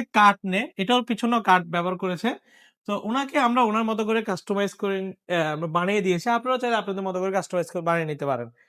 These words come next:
আমরা সম্পূর্ণ সেগুন কাঠ দিচ্ছি আলমারি, ভিতরে থাকলো গামারি কাঠ দিচ্ছি, পিছনে আমরা গর্জন ফ্লাইবোর্ড দিচ্ছি। অনেকে, আহ, ফ্লাইবোর্ডকে, মানে, অনেকে রিস্ক মুক্ত থাকার জন্য ফ্লাইবোর্ডের পিছনেও আবার কাঠ মেরে দেয়। যেমন আনোয়ার ভাই, উনি আমাদের থেকে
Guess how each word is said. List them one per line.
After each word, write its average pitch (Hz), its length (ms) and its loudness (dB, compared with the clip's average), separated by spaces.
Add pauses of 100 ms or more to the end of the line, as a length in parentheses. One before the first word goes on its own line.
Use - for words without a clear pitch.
(300)
আমরা 196 280 4
সম্পূর্ণ 247 400 0
সেগুন 240 340 4
কাঠ 254 180 4
দিচ্ছি 220 300 -6
আলমারি, 208 400 4 (340)
ভিতরে 208 220 2
থাকলো 240 280 2
গামারি 220 320 4
কাঠ 233 120 2
দিচ্ছি, 226 240 -6
পিছনে 262 360 -2
আমরা 254 160 2
গর্জন 202 380 2
ফ্লাইবোর্ড 196 440 4
দিচ্ছি। 147 280 -12 (540)
অনেকে, 220 300 4 (120)
আহ, 180 300 4
ফ্লাইবোর্ডকে, 196 720 2
মানে, 190 280 0
অনেকে 214 420 0
রিস্ক 220 340 -2
মুক্ত 220 260 -6 (680)
থাকার 202 240 2
জন্য 196 280 -2
ফ্লাইবোর্ডের 190 580 4
পিছনেও 262 360 -4
আবার 190 220 2
কাঠ 151 260 -2
মেরে 123 200 -8
দেয়। 165 160 -20 (480)
যেমন 202 220 4
আনোয়ার 208 320 2
ভাই, 220 120 4
উনি 214 160 4
আমাদের 190 240 0
থেকে 214 200 2